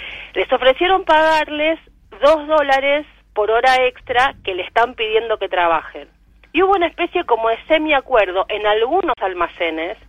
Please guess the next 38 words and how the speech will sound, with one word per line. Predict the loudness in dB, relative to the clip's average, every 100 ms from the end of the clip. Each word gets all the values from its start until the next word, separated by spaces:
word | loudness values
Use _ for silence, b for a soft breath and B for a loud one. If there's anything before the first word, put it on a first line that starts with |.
| B B B B 2
para | 4 4
que | 2 0 0 0
los | -4 -4
días, | -8 0 2 2 -2 _
eh, | -10 -8 -6 -4 -4 -4 -10 -18 -18 -8
feriados, | 0 4 4 4 -2
los | -10
fines | -10 -10 -10
de | -10
semana, | -2 2 2 0 -2
o, | -2 -6
o |
los | -10 -12 -12 -4
feriados | 2 4 2
no, | -2
los | -6
fines | -8 -10 -8
de | -8
semana, | -2 0 0 -4
o | -8
sea, | -6
los | -6
días | -2 0
de | 0
descanso, | -2 0 0 0 -2 -4 -4 B B B B B 2
tengan | 2 4 -2 -4 -6 _
la | -4 -2
paga, | 2 4 4 2 -2 -10
de | -10
todas | -2 -2 -2
maneras, | -2 0 -2 -4
aunque | -10 -6
no | -6
estén | -6 -8 -8
siendo | -6 -4 -2 -2
días, | 0 -2 -4 -14
eh, | -12 -12 -10 -10 -4
laborables, | -2 0 4 4 4 0 -2 -4